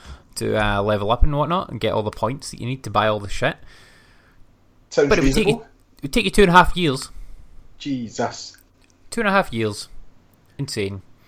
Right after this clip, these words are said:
Speaker 1: Uh, everyone should really boycott that game. Like, it is bullshit.
Speaker 2: It's a terrible game anyway.
Speaker 1: I looks, I haven't played it myself, but it looks fucking shit.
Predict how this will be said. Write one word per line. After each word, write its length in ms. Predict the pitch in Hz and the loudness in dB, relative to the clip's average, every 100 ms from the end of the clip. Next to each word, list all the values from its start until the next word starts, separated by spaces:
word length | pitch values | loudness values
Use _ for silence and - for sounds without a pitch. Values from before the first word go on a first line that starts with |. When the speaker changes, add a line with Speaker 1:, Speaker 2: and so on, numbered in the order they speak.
| - _ - | -20 _ -4
Speaker 1:
Uh, 360 | 110 113 104 104 147 - - 95 95 - _ - | 2 4 4 -2 -8 -18 -20 -20 -20 -20 _ -10
everyone 240 | - 135 139 | -2 0 0
should 220 | 139 107 | -2 -2
really 180 | 104 95 98 _ _ - 117 _ | -4 -4 -10 _ _ -20 -20 _
boycott 420 | - 104 - 104 98 | 6 6 4 -4 -4
that 160 | 95 | -6
game. 260 | 101 98 95 - | -8 -10 -12 -14
Like, 280 | 101 95 - _ - | -12 -12 -16 _ -10
it 320 | 104 - - _ - | -8 -8 -16 _ -10
is 160 | 110 98 | -10 -8
bullshit. 460 | 98 95 - 101 - | -6 -6 -8 -12 -2
Speaker 2:
It's 160 | 135 143 | 4 4
a 80 | |
terrible 400 | - 139 160 135 98 | 4 6 8 6 2
game 260 | 113 117 | -2 -2
anyway. 340 | 104 123 107 - - _ _ - | -2 -4 -6 -10 -20 _ _ -2
Speaker 1:
I 100 | 101 | 0
looks, 260 | 104 107 - - | 0 -4 -8 -8
I 320 | 110 98 117 110 | -2 4 4 4
haven't 240 | 117 104 | 2 2
played 260 | - 110 107 | -2 -2 -2
it 40 | |
myself, 360 | 101 98 107 - | -4 -2 -2 -2
but 140 | 98 | -6
it 40 | 104 | -4
looks 300 | 104 101 - | -6 -8 -10
fucking 460 | - 110 - 101 | -6 -6 -4 -10
shit. 420 | 87 - 95 - | -10 -10 -10 -10